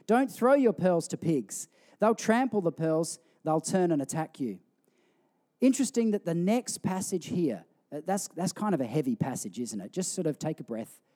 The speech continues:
It's okay. You're not gonna die. But it's truth.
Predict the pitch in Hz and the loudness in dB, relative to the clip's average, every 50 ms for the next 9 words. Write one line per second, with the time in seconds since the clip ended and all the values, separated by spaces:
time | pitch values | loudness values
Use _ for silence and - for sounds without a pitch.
0 | _ - - 131 120 - - 113 101 104 - _ _ _ _ _ - 143 139 147 | _ -10 -8 -8 -8 -8 -8 -8 -8 -10 -12 _ _ _ _ _ -2 0 0 0
1 | 156 - 170 160 156 139 131 90 85 90 104 - _ _ _ _ _ _ _ _ | 0 0 0 0 0 0 -2 -4 -6 -8 -12 -14 _ _ _ _ _ _ _ _
2 | _ _ _ _ _ _ _ _ _ _ _ _ _ _ _ _ _ _ _ _ | _ _ _ _ _ _ _ _ _ _ _ _ _ _ _ _ _ _ _ _
3 | _ _ _ _ _ _ _ _ _ _ _ _ _ _ _ _ _ _ _ _ | _ _ _ _ _ _ _ _ _ _ _ _ _ _ _ _ _ _ _ _
4 | _ _ _ _ _ _ _ _ _ _ _ _ _ - 156 147 143 - - - | _ _ _ _ _ _ _ _ _ _ _ _ _ -2 -2 -2 -2 -4 -2 2
5 | - 214 208 196 208 - - - | 4 4 4 4 2 0 -8 -18